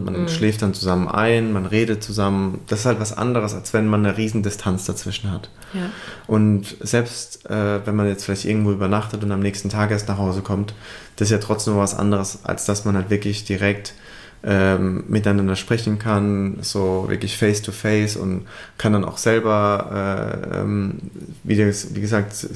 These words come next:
Speaker 1: sich berühren, ähm, und so weiter, ne? Das ist schon, das pa-, das ist einfach anders und
Speaker 2: Ja.
Speaker 1: deswegen, ähm, ja, aber das wäre so das Einzige.
Speaker 2: Ja, glaub auch. Also wenn halt kommunikationsbedingt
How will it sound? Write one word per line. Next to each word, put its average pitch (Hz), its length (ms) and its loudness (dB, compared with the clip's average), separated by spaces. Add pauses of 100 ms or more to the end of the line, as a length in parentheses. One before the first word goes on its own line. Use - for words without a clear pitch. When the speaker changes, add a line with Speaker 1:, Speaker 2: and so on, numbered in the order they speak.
Speaker 1:
sich - 180 -4
berühren, 107 680 2 (140)
ähm, 95 300 -2
und 98 140 -4
so 101 120 -6
weiter, 98 280 0
ne? 101 160 2
Das 98 140 -2
ist 95 160 -2
schon, 101 320 2 (500)
das - 160 -4
pa-, 113 280 0
das 113 120 4
ist 123 60 0
einfach 123 300 2
anders 104 460 0
und 101 140 -2
Speaker 2:
Ja. 101 40 -4
Speaker 1:
deswegen, 101 520 0 (440)
ähm, 98 540 2 (1040)
ja, 92 300 0 (100)
aber 95 180 2
das 98 220 -4
wäre 90 140 -2
so 87 80 -6
das 87 120 -12
Einzige. 98 520 -4 (600)
Speaker 2:
Ja, 180 160 -6 (640)
glaub 175 200 -2
auch. 165 240 -2
Also 175 300 0
wenn 190 260 4
halt 180 340 0 (200)
kommunikationsbedingt 170 1120 -2